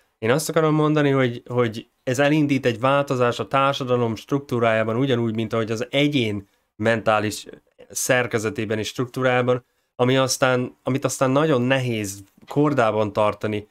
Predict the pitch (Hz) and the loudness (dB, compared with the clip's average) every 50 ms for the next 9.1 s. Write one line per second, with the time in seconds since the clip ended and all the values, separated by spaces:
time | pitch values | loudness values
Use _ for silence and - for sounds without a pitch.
0 | _ _ _ _ _ _ 120 127 135 135 127 127 131 131 127 127 117 110 127 123 | _ _ _ _ _ _ 0 2 2 2 2 2 2 2 2 0 2 0 0 0
1 | 98 - 127 123 120 120 120 120 117 107 113 123 127 127 123 120 110 110 120 120 | 2 0 0 2 2 2 2 2 0 -2 -2 -2 0 0 0 0 2 0 0 0
2 | 117 117 - - 113 - - 120 113 113 113 110 110 117 113 113 113 113 110 104 | 0 0 -2 -2 -4 -2 -4 -4 -2 -2 -2 -2 0 0 0 0 0 -2 -2 -2
3 | 104 110 110 101 - - - - 113 107 - - - _ _ _ _ _ _ _ | -2 -2 -4 -4 -4 -8 -6 -4 -4 -2 -4 -6 -8 _ _ _ _ _ _ _
4 | _ _ _ - 139 170 - - 127 117 - 117 110 107 107 - - 110 113 117 | _ _ _ -2 -2 -2 0 -2 -2 0 0 0 0 0 0 0 0 0 0 -2
5 | 117 - 151 156 170 143 113 113 113 113 113 120 117 123 120 131 131 131 127 120 | 0 0 0 2 2 2 2 2 2 2 2 2 0 0 0 0 2 2 0 0
6 | - - 139 151 160 160 139 110 104 104 - - - _ _ _ _ _ _ - | 0 0 0 0 0 0 0 -2 -4 -4 -6 -12 -20 _ _ _ _ _ _ -2
7 | 127 117 120 120 120 120 - 143 131 127 123 123 127 123 - - 123 113 - - | 0 2 2 0 0 0 0 0 2 2 2 2 0 -2 -2 -4 -4 -4 -2 -4
8 | 131 123 - 123 120 123 131 127 - 156 160 160 - - 117 104 101 98 92 90 | -2 0 0 0 2 0 0 0 0 0 0 0 0 -2 -4 -2 -4 -4 -4 -8
9 | 98 | -12